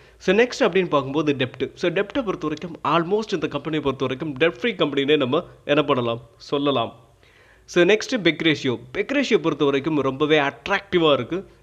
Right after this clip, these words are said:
ஜீரோ பாயிண்ட் ஒன் நைன் பர்சன்டேஜ் தான் இருக்கு இந்த ஸ்டாக்கை பொறுத்த வரைக்கும். So, வேல்யூஷன், so, இப்போ பி ஏ கம்பேர் பண்ணும்போதும் சரி, இந்த பெக் ரேஷியோ வச்சும், so, ரெண்டையுமே நம்ம கம்பேர் பண்ணி நம்ம பார்த்தோம் அப்படின்னா, உங்களுக்கு வேல்யூஷன் சீப்பா இருக்கு. அதே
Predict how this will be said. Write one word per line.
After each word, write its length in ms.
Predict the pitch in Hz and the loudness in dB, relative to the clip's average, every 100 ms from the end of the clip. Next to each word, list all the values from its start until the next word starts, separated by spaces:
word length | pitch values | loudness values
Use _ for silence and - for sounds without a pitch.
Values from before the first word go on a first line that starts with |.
| - | -8
ஜீரோ 360 | 135 151 226 | -2 2 4
பாயிண்ட் 280 | 220 190 185 | 4 0 0
ஒன் 220 | 156 147 | 4 4
நைன் 220 | 180 185 165 | 4 2 2
பர்சன்டேஜ் 460 | 147 143 139 127 123 | 0 0 -2 -2 -2
தான் 120 | 139 | -2
இருக்கு 300 | 120 - 143 | -2 -6 -8
இந்த 140 | 131 | -8
ஸ்டாக்கை 280 | 131 160 156 | -6 -6 -4
பொறுத்த 260 | 139 131 135 | -6 -4 -2
வரைக்கும். 320 | 131 175 202 - - | -2 -4 -10 -16 -20
So, 160 | - 151 | -4 2
வேல்யூஷன், 580 | 160 185 214 196 208 208 - _ _ _ _ | 4 6 4 4 0 -2 -14 _ _ _ _
so, 120 | 151 | -10
இப்போ 180 | 147 151 | 0 0
பி 260 | 135 220 233 | 0 2 2
ஏ 100 | 208 | 4
கம்பேர் 360 | 170 160 170 | 0 0 0
பண்ணும்போதும் 460 | 151 160 156 160 170 | 2 0 2 0 -2
சரி, 320 | - 143 190 - | -2 -2 -2 -4
இந்த 280 | 131 123 117 - - - 131 | -2 -2 -4 -12 -20 -8 0
பெக் 280 | 160 233 | 2 4
ரேஷியோ 280 | 226 202 170 | 4 4 4
வச்சும், 300 | 139 - 160 | 4 0 -6
so, 180 | 139 147 | -2 0
ரெண்டையுமே 380 | 151 190 208 202 | 2 2 2 2
நம்ம 200 | 175 127 - | 0 -2 -4
கம்பேர் 320 | 151 151 190 | -6 0 0
பண்ணி 220 | 180 165 | 2 0
நம்ம 180 | 160 139 | 0 -2
பார்த்தோம் 460 | 127 135 135 147 117 | 0 0 2 0 0
அப்படின்னா, 280 | 117 151 202 - - - - | 0 0 -2 -12 -20 -20 -8
உங்களுக்கு 640 | 135 131 123 123 120 113 - _ | -4 -2 -2 -4 -4 -6 -10 _
வேல்யூஷன் 500 | 151 160 202 208 208 - | -2 2 2 2 0 2
சீப்பா 240 | 165 165 | 0 2
இருக்கு. 280 | 147 143 220 | 2 4 0
அதே 260 | - 156 | 2 -2